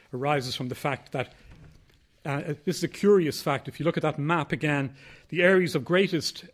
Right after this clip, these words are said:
All for Ireland League strength, uh, and thus presumably of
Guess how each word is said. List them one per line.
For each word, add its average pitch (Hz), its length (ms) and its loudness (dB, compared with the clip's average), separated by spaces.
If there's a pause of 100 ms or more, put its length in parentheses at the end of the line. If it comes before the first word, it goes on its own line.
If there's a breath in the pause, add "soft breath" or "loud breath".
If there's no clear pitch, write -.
(300)
All 165 180 4
for 165 160 -6
Ireland 135 380 0
League 127 220 -6
strength, 170 460 -2 (600 soft breath)
uh, 160 120 -14
and 151 120 -2
thus 180 160 -2
presumably 143 800 0 (200)
of 131 320 -2